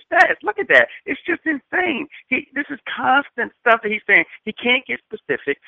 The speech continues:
He talks in generalities. I'm talking about Wallace Glenn now. He just said that Tim Duncan would surpass Shaq with rings. <laughs> He just said that. And that's not true. Tim Duncan has already surpassed Shaq with rings.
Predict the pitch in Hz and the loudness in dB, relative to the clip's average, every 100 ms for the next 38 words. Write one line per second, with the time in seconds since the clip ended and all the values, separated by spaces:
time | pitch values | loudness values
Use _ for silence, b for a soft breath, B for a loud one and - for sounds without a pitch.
0 | B - 185 208 226 214 175 185 190 196 | B -14 0 4 4 2 -4 0 4 6
1 | 170 151 160 151 151 160 165 160 156 165 | 8 6 2 -6 -2 -2 0 0 4 6
2 | 196 185 175 160 139 139 - B B B | 4 2 -4 0 2 2 0 B B B
3 | 240 202 240 262 - 226 214 - 160 156 | -6 0 2 2 2 4 4 4 6 6
4 | - B - 226 202 196 202 226 165 151 | 4 B 0 2 2 4 4 2 0 0
5 | 160 _ 175 - - 196 190 190 - 214 | -2 _ 0 0 0 4 6 6 4 6
6 | 208 - 190 160 190 254 151 117 - _ | 6 4 0 0 2 2 0 -6 -14 _
7 | _ - 370 339 370 320 262 302 381 - | _ -10 4 4 6 2 4 2 0 -2
8 | 320 330 311 254 196 - B B - 262 | 0 0 4 6 8 4 B B 0 2
9 | 262 294 294 330 339 330 - 381 370 349 | 6 4 4 6 6 6 4 6 8 8
10 | 302 330 320 339 370 330 - 349 359 185 | 6 2 4 4 4 2 4 6 8 8
11 | 190 392 415 277 269 262 277 254 254 247 | 8 4 0 4 4 4 6 4 4 0
12 | 233 220 175 | 4 4 4